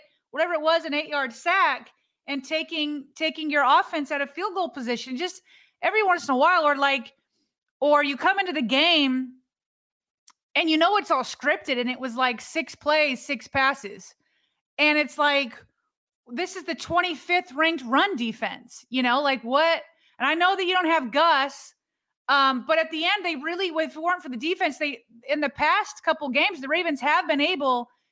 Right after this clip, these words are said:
even without Gus, to tire out the defensive line once the fourth quarter came around. And that just didn't happen because the offense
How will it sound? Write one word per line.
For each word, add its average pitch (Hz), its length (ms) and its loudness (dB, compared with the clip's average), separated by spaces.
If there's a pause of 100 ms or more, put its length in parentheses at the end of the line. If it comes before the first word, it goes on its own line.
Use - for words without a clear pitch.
even 320 220 -2
without 285 460 2
Gus, 294 420 2 (280)
to 285 100 -2
tire 294 500 4
out 294 380 4 (640)
the 233 180 -2
defensive 277 560 -2
line 302 300 2
once 262 160 -2
the 254 80 -12
fourth 240 320 -4
quarter 359 260 0
came 247 240 -4
around. 190 460 -8 (500)
And 320 160 2
that 349 160 2
just 339 160 -10
didn't 277 200 -4
happen 277 720 0
because 277 360 -2
the 269 140 0
offense 285 680 2